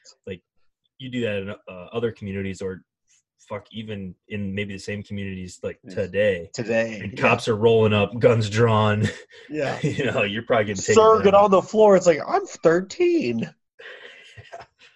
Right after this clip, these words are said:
Speaker 1: Yeah, that's a different
Speaker 2: Which
Speaker 1: time.
Speaker 2: <laughs> Which, thank, the best part was, is, like, those guys all had, like, airsoft guns that shot, like, twenty-seven feet per second, and mine was, like, four hundred and fifty feet per second.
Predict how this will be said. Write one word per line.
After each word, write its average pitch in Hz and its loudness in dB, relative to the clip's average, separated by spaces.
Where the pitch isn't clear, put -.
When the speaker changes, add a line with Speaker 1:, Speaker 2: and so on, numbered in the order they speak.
Speaker 1:
Yeah, 107 -6
that's 135 0
a 175 -6
different 190 -4
Speaker 2:
Which 151 -2
Speaker 1:
time. 190 -4
Speaker 2:
<laughs> - -18
Which, 143 -2
thank, 156 -4
the 120 -6
best 165 0
part 139 2
was, 120 0
is, 107 -8
like, 107 0
those 117 -2
guys 117 -2
all 110 -2
had, 110 -2
like, 107 -4
airsoft 110 -4
guns 110 -6
that 101 0
shot, 101 -6
like, 104 -10
twenty-seven 107 -4
feet 101 -12
per 107 -8
second, 101 -8
and 110 -6
mine 101 -4
was, 110 -8
like, 101 0
four 101 -8
hundred 104 -4
and 98 -10
fifty 98 -10
feet 107 -10
per 110 -8
second. 117 -8